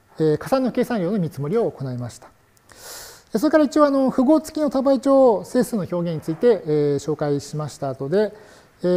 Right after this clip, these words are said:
ーと、それについて一変数多項式を考えまして、一変数多項式の加算のアルゴリズムを説明しまして、で、最後にその一変数多項式の加算の計算量について説明をしました。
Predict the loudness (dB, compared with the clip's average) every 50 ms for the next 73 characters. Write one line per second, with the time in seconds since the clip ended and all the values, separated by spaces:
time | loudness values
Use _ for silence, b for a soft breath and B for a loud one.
0 | 2 2 0 0 0 0 2 2 2 2 0 0 0 0 2 4 4 4 4 0
1 | -4 -6 -6 -4 -2 -2 0 0 0 0 0 0 2 2 0 0 -2 -6 -6 -4
2 | -4 -4 -4 -6 -12 _ _ _ _ _ -6 -4 -4 -4 -4 -4 -4 -6 -6 -4
3 | 0 2 2 2 2 -2 B B B B B B _ -6 -2 0 2 2 2 2
4 | 0 -2 -2 -2 -2 -2 -4 -6 -6 -4 -4 -4 -4 -6 -10 -12 -6 -4 -2 -2
5 | -2 -2 -2 -4 -6 -6 -4 -4 -2 -2 -2 -2 -4 -4 -6 -8 -8 -8 -10 -14
6 | _ _ -6 -4 -4 -4 -6 -6 -6 -6 -6 -8 -10 -10 -10 -10 -10 -8 -4 -2
7 | -2 -2 -2 -4 B B B B B B B -2 2 4 4 4 4 2 0 -2
8 | -4 -6 -6 -10 -8 -4 -2 -2 -2 -2 -4 -4 -4 -2 -4 -4 -4 -4 -4 -4
9 | -4 -2 -2 -2 -2 -4 -6 -6 -6 -4 -4 -4 -4 -6 -8 -6 -4 -4 -4 -2
10 | -2 -2 -2 -2 -4 -4 -4 -4 0 2 2 2 0 -4 -10 -12 -12 -10 -10 -10
11 | -12 -12 -14 -16 -18 -20 -20 -20 -20